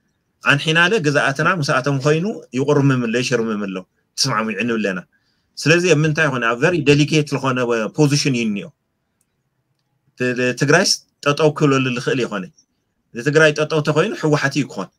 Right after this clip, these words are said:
ካብ ህወሓት ክፍለ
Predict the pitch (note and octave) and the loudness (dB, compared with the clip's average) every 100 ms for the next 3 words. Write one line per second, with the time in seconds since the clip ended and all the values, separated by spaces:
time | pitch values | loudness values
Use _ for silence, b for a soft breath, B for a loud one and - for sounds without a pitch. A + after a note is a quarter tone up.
0 | _ _ _ _ _ _ _ _ _ _ | _ _ _ _ _ _ _ _ _ _
1 | _ _ _ _ _ _ _ _ _ B2+ | _ _ _ _ _ _ _ _ _ -4
2 | B2+ D3+ D3+ D3+ D3+ D3 D#3 E3 | 0 2 2 2 -2 -4 -4 0